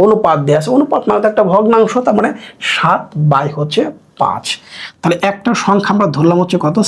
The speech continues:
সেভেন এক্স, আর একটা ধরলাম হচ্ছে কি, ফাইভ এক্স। সেভেন এক্স এবং ফাইভ এক্স কে উৎপাদকে বিশ্লেষণ করলে এদের মধ্যে কোনো কমন ফ্যাক্টর বলতে একটা, সেটা হচ্ছে কি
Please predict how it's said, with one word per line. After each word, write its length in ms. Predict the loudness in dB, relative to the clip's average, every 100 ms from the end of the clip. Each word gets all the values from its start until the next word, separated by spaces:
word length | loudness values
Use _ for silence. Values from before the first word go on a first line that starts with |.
| 0
সেভেন 260 | 0 2 2
এক্স, 120 | 2 -4 -14 -20 -18 -10 -2
আর 60 | -2
একটা 140 | 0 0
ধরলাম 180 | 2 2
হচ্ছে 160 | 0 -2 2
কি, 80 | 0 2
ফাইভ 240 | -2 0 0 -2
এক্স। 140 | -4 -8 -10 -20 -20 -20 -8 -2 2
সেভেন 280 | 4 4 4 4
এক্স 140 | 2 2 2
এবং 120 | 4 2 2
ফাইভ 200 | 2 4 2
এক্স 120 | 0 -2
কে 80 | 2 2
উৎপাদকে 480 | 0 0 2 4 4
বিশ্লেষণ 520 | 2 2 0 2 2 0 0
করলে 180 | 2 2
এদের 160 | 4 4 2
মধ্যে 200 | 2 2
কোনো 120 | 0 0 0
কমন 220 | 2 2 0
ফ্যাক্টর 260 | -2 0 2
বলতে 180 | 4 4 2 0
একটা, 180 | 0 -2 0
সেটা 140 | 0
হচ্ছে 160 | -2 -2
কি 60 | 0